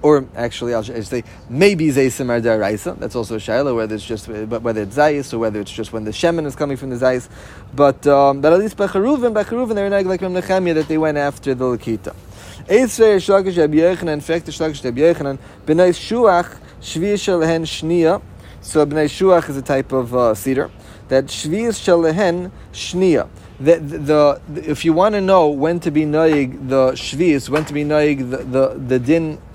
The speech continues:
shmita on what this thing is growing, it happens to be the second year of the shmita year. Why? Mnei she'osis the shalish shanim, because it makes every three years.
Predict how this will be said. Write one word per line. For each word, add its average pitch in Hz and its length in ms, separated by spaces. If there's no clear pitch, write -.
shmita 151 640
on 143 280
what 143 180
this 147 140
thing 165 160
is 151 160
growing, 165 420
it 147 80
happens 180 300
to 190 60
be 185 80
the 156 100
second 175 380
year 156 260
of 139 160
the 143 60
shmita 139 420
year. 110 240
Why? 117 340
Mnei 165 160
she'osis 196 420
the 160 80
shalish 165 400
shanim, 170 300
because 127 240
it 143 80
makes 170 240
every 143 260
three 147 240
years. 139 380